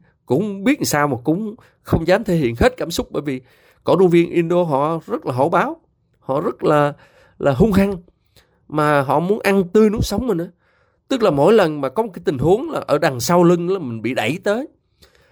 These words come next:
rồi ở phía dưới thì người ta đứng lên, thành ra mình đâu có ngồi được. Mình cứ đứng lên, ngồi xuống, đứng lên, ngồi xuống, thấp thỏm, mình tường thuật cái trận đấu đó là mồ hôi, mẹ mồ hôi con đổ đầy người, ướt như mưa. Mà cái sân vận động đông quá thì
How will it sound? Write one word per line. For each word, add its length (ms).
rồi 520
ở 420
phía 160
dưới 260
thì 60
người 120
ta 100
đứng 240
lên, 220
thành 120
ra 60
mình 100
đâu 120
có 100
ngồi 240
được. 160
Mình 140
cứ 120
đứng 220
lên, 340
ngồi 220
xuống, 180
đứng 160
lên, 140
ngồi 120
xuống, 220
thấp 160
thỏm, 200
mình 100
tường 140
thuật 200
cái 120
trận 180
đấu 180
đó 160
là 120
mồ 240
hôi, 380
mẹ 260
mồ 120
hôi 220
con 280
đổ 220
đầy 300
người, 400
ướt 220
như 140
mưa. 200
Mà 460
cái 160
sân 180
vận 80
động 220
đông 260
quá 120
thì 80